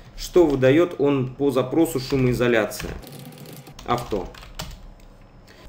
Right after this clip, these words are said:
Почему я лезу сначала в Яндекс Картинки?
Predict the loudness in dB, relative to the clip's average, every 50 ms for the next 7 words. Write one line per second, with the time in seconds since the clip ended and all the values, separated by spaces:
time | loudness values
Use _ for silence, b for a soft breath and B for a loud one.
0 | B -6 -6 -4 -2 2 2 4 6 8 8 8 10 8 8 8 6 -2 0 0
1 | 0 0 2 4 4 4 4 4 4 4 4 4 4 0 -2 -2 -2 -2 -2 -2
2 | -2 -4 -4 -4 -4 -6 -10 -16